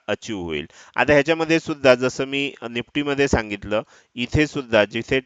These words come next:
चार टार्गेट आहेत ना, तिथे तुम्हाला एक गोष्ट लक्षात ठेवायची आहे. जर समजा ही लेवल ब्रेक झाली आणि ह्याच्यावर टिकायला लागलं, तर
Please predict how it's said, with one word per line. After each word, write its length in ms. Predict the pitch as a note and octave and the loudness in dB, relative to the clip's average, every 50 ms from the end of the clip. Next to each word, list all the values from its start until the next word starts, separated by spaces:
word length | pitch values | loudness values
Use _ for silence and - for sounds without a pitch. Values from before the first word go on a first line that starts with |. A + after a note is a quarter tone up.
| - | 2
चार 220 | C3 B2 B2 C3+ C#3 | 4 4 6 6 4
टार्गेट 460 | C3 C3+ B2 A#2 A#2 A#2 A#2 A2+ A2 | 4 4 4 4 2 0 0 0 0
आहेत 120 | G#2+ G2 G2 | 0 -2 -2
ना, 160 | G2+ G2+ G#2+ | -4 -6 -4
तिथे 280 | A2+ A2+ G#2+ - A#2+ A#2 | -4 -6 -6 -4 -6 -6
तुम्हाला 340 | A#2 A#2 A2+ A2+ A2+ A#2 | -6 -4 -4 -2 0 0
एक 140 | A#2 A#2 A#2 | 0 0 0
गोष्ट 280 | A#2 A#2+ A#2 - - B2 | -2 -6 -8 -6 -4 -4
लक्षात 320 | A2+ A2 - - - G#2+ | -4 -4 -2 -2 -4 -4
ठेवायची 500 | G#2 - G#2 G2 F#2 F#2 F2+ - - F2+ | -4 -4 -2 -2 0 -2 -2 -4 -4 -4
आहे. 80 | E2+ D#2+ - - - - - _ - A2 | -4 -4 -6 -10 -20 -20 -20 _ -20 -20
जर 360 | G2+ G2 G#2+ B2+ C#3 D3 D#3+ | -10 -2 2 4 4 4 4
समजा 500 | D3+ - - C3+ C3 B2+ B2 B2+ B2+ B2+ | 2 0 -2 -4 -4 -2 2 4 6 6
ही 340 | B2+ B2 B2 A#2+ B2 B2+ A#2+ | 4 4 0 -4 -4 -2 0
लेवल 340 | A#2 A2 G#2+ A2 A2+ A2+ A2+ | 0 0 2 2 0 0 0
ब्रेक 400 | G#2+ G#2 G#2 G#2 G#2 G#2 G2+ G#2 G#2+ G#2 | -4 -4 -2 0 0 0 0 -4 -8 -14
झाली 420 | G#2 G#2 G2+ F#2+ G2 G2+ G2 F2 - _ _ _ _ _ _ _ _ _ - | -6 -4 -4 -2 -2 -2 -4 -6 -8 _ _ _ _ _ _ _ _ _ -2
आणि 280 | G#2 G#2+ A2+ A#2+ A#2 | 0 0 0 0 -2
ह्याच्यावर 640 | A2 A2 G#2+ - - C3 A#2+ A#2 A2+ A2+ A#2 A#2 A#2 | -2 -2 -2 -2 0 2 2 2 2 2 2 2 2
टिकायला 540 | A2+ - A#2+ G#2 - A2+ A2 G#2+ G#2+ G#2 G2+ | 0 -4 -6 -2 2 4 4 4 4 2 2
लागलं, 460 | G2 F#2 F#2 G2 G2 G2+ G#2 G2 E2+ - _ _ _ _ _ - | 2 2 2 2 -2 -2 0 0 -2 -4 _ _ _ _ _ 0
तर 200 | C3+ C#3 C3 B2 | 2 4 6 4